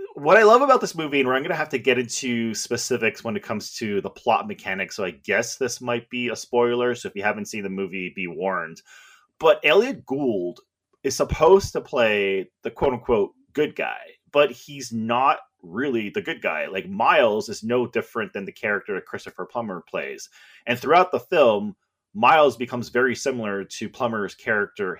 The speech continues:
Harry. And so Plummer is technically the bad guy,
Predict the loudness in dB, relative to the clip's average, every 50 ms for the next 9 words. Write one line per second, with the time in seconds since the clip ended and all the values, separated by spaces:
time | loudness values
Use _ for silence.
0 | -6 -2 -2 -2 -2 -2 -8 -14 -20 _ _ _ _ _ _ _ _ _ _ _
1 | _ _ _ _ -6 -6 -4 -2 2 4 4 4 4 0 -2 0 2 2 4 4
2 | 6 4 4 4 0 -4 -8 -6 -4 -4 -4 -4 -8 -8 -6 -6 -4 -2 2 4
3 | 6 6 6 4 0 -4 -4 -4 -6 -8 -10